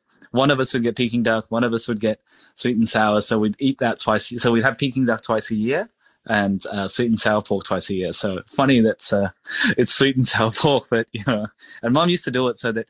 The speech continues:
she'd deep fry the pork so it was super crispy, and then she'd serve the s-, serve the sauce on the side. So essentially, she'd ma-,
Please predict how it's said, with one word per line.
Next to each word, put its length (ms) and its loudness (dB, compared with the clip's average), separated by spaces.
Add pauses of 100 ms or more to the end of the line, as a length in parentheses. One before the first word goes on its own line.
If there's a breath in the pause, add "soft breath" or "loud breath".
(140 soft breath)
she'd 220 -4
deep 220 -2
fry 200 -2
the 100 -2
pork 240 -4
so 100 -8
it 40 -4
was 120 -8
super 260 -4
crispy, 440 -4
and 120 2
then 120 2
she'd 160 -8
serve 260 0
the 80 -2
s-, 300 -6 (100)
serve 300 0
the 60 -2
sauce 340 0
on 80 4
the 40 4
side. 400 0 (1300 loud breath)
So 160 2
essentially, 540 2
she'd 240 -2
ma-, 80 -2